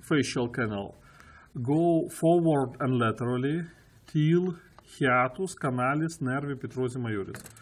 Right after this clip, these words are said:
Then go backward till eminentia arcuata, and here it is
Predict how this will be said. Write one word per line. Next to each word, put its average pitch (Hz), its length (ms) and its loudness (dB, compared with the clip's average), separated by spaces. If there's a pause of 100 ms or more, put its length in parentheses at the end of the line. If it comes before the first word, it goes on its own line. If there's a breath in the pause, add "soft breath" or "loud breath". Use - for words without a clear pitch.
(440 loud breath)
Then 160 300 2
go 156 220 6
backward 131 720 2 (880 loud breath)
till 160 360 6
eminentia 143 600 2
arcuata, 110 640 -2
and 135 180 0
here 170 300 -2
it - 100 -10
is 180 320 -2